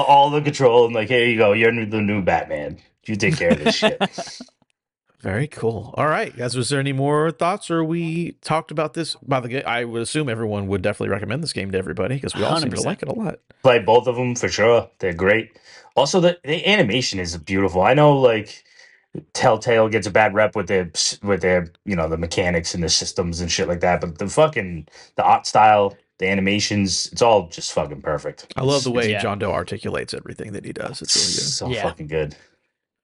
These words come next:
Speaker 2: And I would
Speaker 1: And, and
Speaker 2: definitely, I would recommend playing both. Like, if you're, if you're playing both and you're playing through the first series and you're like, "This is good, but I don't know what everyone's talking about," like, definitely play the
Speaker 1: Get to
Speaker 2: second
Speaker 1: the second
Speaker 2: one.
Speaker 1: one.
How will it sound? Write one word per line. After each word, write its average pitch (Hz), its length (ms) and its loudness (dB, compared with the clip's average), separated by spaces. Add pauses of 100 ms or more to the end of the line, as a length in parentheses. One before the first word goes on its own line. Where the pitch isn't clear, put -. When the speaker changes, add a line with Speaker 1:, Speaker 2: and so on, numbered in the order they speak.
(680)
Speaker 2:
And 180 120 -2
I 190 60 -2
would 214 120 0
Speaker 1:
And, 190 80 4
and 202 80 2
Speaker 2:
definitely, 220 360 0 (760)
I 160 100 0
would 165 140 -4
recommend 190 360 -4
playing 151 340 -2 (580)
both. 165 520 0 (100)
Like, 156 200 0
if 156 120 -10
you're, 180 160 0
if 160 180 -4
you're 180 100 -6
playing 220 280 2
both 156 280 2
and 160 120 -8
you're 131 80 -2
playing 143 220 -4
through 143 100 -2
the 127 80 -4
first 127 260 -4
series 117 300 -2
and 117 80 -8
you're 113 80 -4
like, 113 120 -4 (260)
"This 226 180 0
is 156 120 -6
good, 151 260 2
but 135 60 0
I - 20 -4
don't 151 120 -4
know 151 80 -6
what 143 120 0
everyone's 127 240 -4
talking 123 180 -4
about," 107 200 -6
like, 113 140 -6 (360)
definitely 151 540 -2
play 110 180 -10
the 95 80 -10
Speaker 1:
Get 92 40 4
to 92 60 -2
Speaker 2:
second 90 200 -4
Speaker 1:
the - 40 -4
second 76 240 -4
Speaker 2:
one. 71 120 -10
Speaker 1:
one. - 40 -16